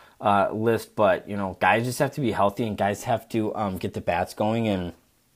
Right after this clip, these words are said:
make things happen. So, with that, moving on to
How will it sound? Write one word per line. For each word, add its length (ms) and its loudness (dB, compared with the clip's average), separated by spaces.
make 140 -2
things 220 -2
happen. 400 0
So, 380 -2
with 280 4
that, 420 4
moving 400 2
on 400 0
to 420 0